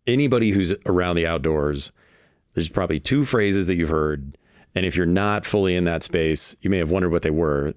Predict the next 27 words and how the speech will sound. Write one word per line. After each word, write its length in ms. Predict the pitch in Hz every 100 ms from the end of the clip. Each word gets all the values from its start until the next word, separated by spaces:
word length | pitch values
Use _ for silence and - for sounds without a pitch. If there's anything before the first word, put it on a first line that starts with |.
| -
The 60 | -
first 260 | 117 110
one, 360 | 95 85 80 78 - - _
you'll 80 | 90
be, 320 | 107 101 98 110
you'll 160 | 98
hear 240 | 87 120 131
people 220 | 120 104
talk 160 | 101
about 300 | 90 87 85
the 60 | 78
pain 280 | 101 104 101
cave. 460 | 90 76 73 73 - _ -
And 120 | 98
the 40 | 90
second 280 | 143 131
one 280 | 95 85 82 - - -
is 100 | 87
you'll 80 | 82
hear 180 | 101 120
people 280 | 113 101 90
mention 300 | 85 85 78
this 140 | 71
type 360 | - 107 107 -
two 280 | - 87
fun, 480 | 78 - 92 127 53 - _ _ _ _ _ _ _ _ _ -
which 280 | 107 -